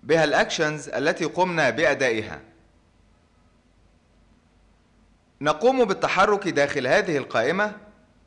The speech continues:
لنختار أكثر من أكشن، ثم نضغط عليها فيتم التراجع عنها. في هذه اللحظة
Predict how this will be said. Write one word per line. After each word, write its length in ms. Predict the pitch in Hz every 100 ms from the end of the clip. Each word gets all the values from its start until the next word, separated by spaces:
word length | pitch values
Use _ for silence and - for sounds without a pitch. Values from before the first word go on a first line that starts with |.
| _
لنختار 800 | 120 139 139 - 185 190 185 -
أكثر 320 | 202 - 156
من 140 | 135 131
أكشن، 460 | 147 - - 82 71 - _ _ _ _ _ _ _ _ _ _ _ _ _ _ _ _ _ _ _ _ _ _ _ _ _ _ _ _
ثم 260 | 180 190
نضغط 500 | 170 160 185 202 160
عليها 720 | 117 110 143 170 190 214 214 - - _ _ _ _ _ _ _ _ _ _ _
فيتم 560 | - 147 143 190 196
التراجع 720 | 185 131 135 151 151 151 151
عنها. 440 | 123 110 82 76 69 _ _ _ _ _ _ _ _ _ _ _ _ _ _ _ _ _ _ _ _ _ _ _ _ _ _ _ _ _ _ _
في 220 | - 143 147
هذه 280 | 226 240
اللحظة 580 | 196 165 160 147 202 233